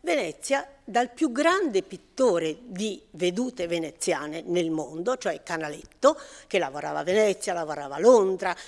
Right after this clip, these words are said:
aveva una fama internazionale, Venezia era una città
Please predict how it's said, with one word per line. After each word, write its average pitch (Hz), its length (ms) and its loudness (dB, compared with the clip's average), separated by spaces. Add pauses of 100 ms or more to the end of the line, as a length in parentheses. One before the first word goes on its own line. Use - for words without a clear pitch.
(100)
aveva 170 260 -2
una 165 140 -6
fama 190 200 -2
internazionale, 240 760 -6 (380)
Venezia 320 500 -4
era 269 180 -4
una 180 140 -8
città 294 420 -4